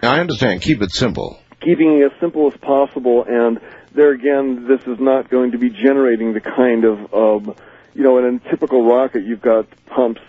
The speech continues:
Speaker 2: and things that are all, all creating harmonic vibrations that operate against each other and cause lots of problems. I'm operating on a pressure-fed fuel system that is forcing fuel into an engine,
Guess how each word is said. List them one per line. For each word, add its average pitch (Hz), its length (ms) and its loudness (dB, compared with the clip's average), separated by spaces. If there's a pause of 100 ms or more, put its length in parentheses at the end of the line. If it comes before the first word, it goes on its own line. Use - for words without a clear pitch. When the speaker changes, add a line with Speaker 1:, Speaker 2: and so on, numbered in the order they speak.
(160)
Speaker 2:
and 107 400 -2 (260)
things 123 280 0
that 117 60 2
are 110 60 2
all, 113 340 2
all 113 260 -2 (280)
creating 120 480 0
harmonic 120 500 0
vibrations 113 600 -2
that 107 80 -2
operate 110 460 2
against 113 360 -4
each 113 200 -8
other 110 240 2
and 101 80 -4
cause 110 260 0
lots 107 240 -2
of 101 120 -18
problems. 120 340 0 (380)
I'm 151 180 0
operating 135 320 0
on 120 80 0
a 104 60 -4
pressure-fed 127 880 -2
fuel 127 320 0
system 110 300 -6
that 104 100 0
is 101 80 -6 (140)
forcing 117 340 -2 (100)
fuel 117 220 4
into 117 240 0
an 110 80 2
engine, 113 400 0